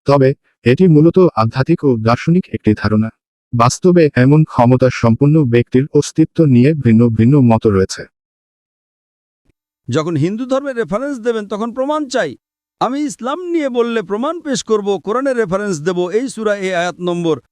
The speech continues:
Speaker 2: হাদিস পেশ করলে কোন হাদিস থেকে সেটাও বলবো। আপনি আপনার মন থেকে কথা বলছেন। হতে পারে আপনি এমন কোনো হিন্দু বইতে পড়েছেন যার কোনো মূল্য নেই।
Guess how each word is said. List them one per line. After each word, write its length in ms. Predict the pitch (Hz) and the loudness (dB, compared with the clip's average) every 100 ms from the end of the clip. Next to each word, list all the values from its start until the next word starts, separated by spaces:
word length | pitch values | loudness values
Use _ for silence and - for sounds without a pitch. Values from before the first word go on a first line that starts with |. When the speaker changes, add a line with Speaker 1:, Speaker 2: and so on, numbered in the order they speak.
| _ _ | _ _
Speaker 2:
হাদিস 340 | 160 254 320 | -6 -6 -8
পেশ 240 | 339 269 | -8 -8
করলে 280 | - 220 208 | -4 -4 -4
কোন 220 | 180 285 | -6 -6
হাদিস 320 | 269 208 202 - | -4 -4 -8 -6
থেকে 340 | 196 180 180 | -8 -6 -8
সেটাও 320 | - 220 330 | -8 -8 -6
বলবো। 400 | 233 202 180 151 - _ _ | -4 -2 -2 -4 -6 _ _
আপনি 240 | 170 190 | -8 -6
আপনার 220 | 220 226 180 | -8 -6 -6
মন 260 | 233 285 | -4 -4
থেকে 240 | 226 214 185 | -4 -4 -4
কথা 200 | 170 156 | -6 -4
বলছেন। 400 | 165 160 151 110 - - | -4 -4 -4 -6 -10 -6
হতে 240 | 175 254 | -4 -4
পারে 180 | 294 285 | -4 -4
আপনি 220 | 254 247 | -6 -6
এমন 340 | 220 262 359 | -6 -6 -8
কোনো 180 | 349 285 | -8 -2
হিন্দু 340 | 202 208 202 190 | -2 -2 -4 -2
বইতে 360 | 190 180 190 | -2 0 -6
পড়েছেন 600 | 160 165 175 147 233 240 | -6 -6 -6 -4 -6 -4
যার 300 | 156 220 285 | -4 -4 -6
কোনো 260 | 220 214 196 | -6 -6 -4
মূল্য 380 | 180 185 185 180 | -4 -2 -2 -2
নেই। 380 | 170 165 139 | -2 -2 -4